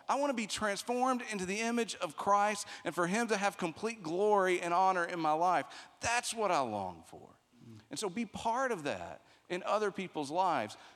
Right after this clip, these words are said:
Speaker 1: Pursue that in your own life and set aside those simple things that seem to, uh, distract us and align for transformation. And that'll, again, Mike said there's so many examples of that. To try to chase them,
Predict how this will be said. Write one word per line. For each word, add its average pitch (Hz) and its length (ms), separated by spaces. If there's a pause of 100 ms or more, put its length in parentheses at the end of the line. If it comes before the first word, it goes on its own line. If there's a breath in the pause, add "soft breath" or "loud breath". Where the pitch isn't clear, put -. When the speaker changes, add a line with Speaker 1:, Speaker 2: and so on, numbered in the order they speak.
(180 loud breath)
Speaker 1:
Pursue 247 420
that 208 260
in 170 140
your 160 200
own 196 220
life 139 340
and 175 140
set 233 240
aside 214 440
those 165 160
simple 175 500
things 110 640 (340 loud breath)
that 170 180
seem 185 280
to, 175 380
uh, 139 180
distract 147 680
us 107 440 (240 loud breath)
and 131 100
align 139 420
for 120 240
transformation. 98 1300 (400 soft breath)
And 135 360
that'll, 185 240
again, 160 360
Mike 160 200
said 143 220 (280 loud breath)
there's 156 180
so 208 300
many 196 200
examples 156 560
of 156 60
that. 165 320
To 147 60
try 165 200
to 139 60
chase 175 400
them, 160 220